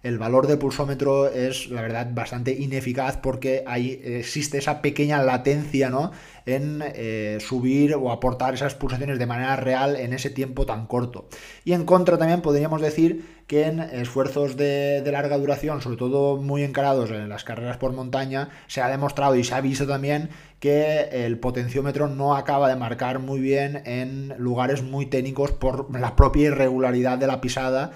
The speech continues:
y con lo cual, eh, ya te digo, las dos tienen cosas buenas y las dos tienen cosas malas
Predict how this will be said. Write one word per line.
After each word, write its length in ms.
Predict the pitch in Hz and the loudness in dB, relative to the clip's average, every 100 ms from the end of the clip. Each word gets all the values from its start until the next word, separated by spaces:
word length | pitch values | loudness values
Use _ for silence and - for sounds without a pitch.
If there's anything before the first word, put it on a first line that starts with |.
| - - - | -18 -18 -4
y 180 | 135 135 | -2 0
con 180 | 127 123 | 0 -2
lo 120 | 113 | -2
cual, 460 | 123 131 147 151 - | 0 2 2 0 -4
eh, 280 | 120 113 113 | -4 -2 -2
ya 120 | 120 | -2
te 100 | 131 | 0
digo, 320 | 127 117 98 | 0 0 -2
las 440 | 117 117 120 120 117 | -2 -2 -2 -2 2
dos 240 | 147 151 | 4 4
tienen 240 | 156 156 139 | 0 0 2
cosas 240 | 147 147 | 2 6
buenas 420 | 165 170 175 - - | 8 8 4 0 -2
y 80 | 127 | -2
las 160 | 120 | 2
dos 240 | 127 135 - | 2 0 -2
tienen 200 | 139 135 | -4 -4
cosas 240 | 127 131 | -4 -4
malas 380 | 139 143 160 | -2 0 0